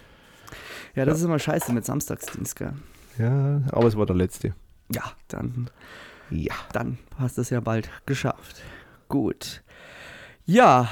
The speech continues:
Speaker 1: ähm, der Oktober hat ja jetzt nochmal einen kleinen Spätsommer bekommen, aber grad heute, wenn wir unsere Folge aufnehmen wollen, haben wir diesiges Wetter. Das finde ich sehr gut. Das hat mich sehr in Stimmung gebracht.
Speaker 2: Sehr passend, ja.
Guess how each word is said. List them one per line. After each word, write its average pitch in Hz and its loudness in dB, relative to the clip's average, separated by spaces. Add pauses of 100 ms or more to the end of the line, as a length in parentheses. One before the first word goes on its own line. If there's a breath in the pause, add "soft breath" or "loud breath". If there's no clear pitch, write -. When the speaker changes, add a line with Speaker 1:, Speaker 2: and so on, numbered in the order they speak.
(180 loud breath)
Speaker 1:
ähm, 196 6
der 185 6
Oktober 240 6
hat 202 4
ja 190 6
jetzt - 0
nochmal 180 4
einen 165 4
kleinen 139 2
Spätsommer 117 2
bekommen, 139 2
aber 156 4
grad 170 2
heute, 208 4
wenn 196 4
wir 180 4
unsere 165 2
Folge 175 2
aufnehmen 139 2
wollen, 151 4 (200 loud breath)
haben 143 2
wir 151 2
diesiges 139 0
Wetter. 117 -2 (540 loud breath)
Das 131 -2
finde 127 0
ich 120 -4
sehr 101 -2
gut. - -6
Das - -4
hat - -8
mich 120 -2
sehr - -4
in - -10
Stimmung - -8
gebracht. - -12
Speaker 2:
Sehr 92 0
passend, - 0
ja. 95 2